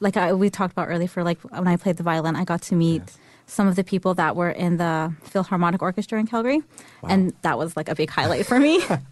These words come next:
Speaker 2: <laughs>
Speaker 1: But to me, I just love this, um, role that I'm in because I get to share my experiences, not just with, like, my family and Stampede, but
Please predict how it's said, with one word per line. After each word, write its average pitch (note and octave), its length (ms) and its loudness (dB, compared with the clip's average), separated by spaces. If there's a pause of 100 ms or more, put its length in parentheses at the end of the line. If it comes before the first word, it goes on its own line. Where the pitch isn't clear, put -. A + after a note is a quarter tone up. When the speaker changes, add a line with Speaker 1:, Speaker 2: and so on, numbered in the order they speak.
Speaker 2:
<laughs> - 380 -20
Speaker 1:
But F3 260 0 (840)
to - 140 2
me, G#3+ 120 8
I G3+ 160 2
just G3 240 -2
love F3 340 0
this, - 340 -4 (160)
um, E3+ 420 0 (240)
role F#3+ 260 2
that F#3 160 2
I'm E3 100 2
in E3 120 2
because F3+ 300 -6
I - 100 -8
get F3 160 -2
to E3 240 0 (300)
share F3+ 320 0
my F3 260 4
experiences, F3 760 -2
not E3 200 -2
just - 220 -8
with, E3+ 220 -6
like, F3 160 -10
my F3+ 140 2
family D#3+ 480 0
and E3+ 220 -4
Stampede, D#3 480 -6
but D#3 180 -4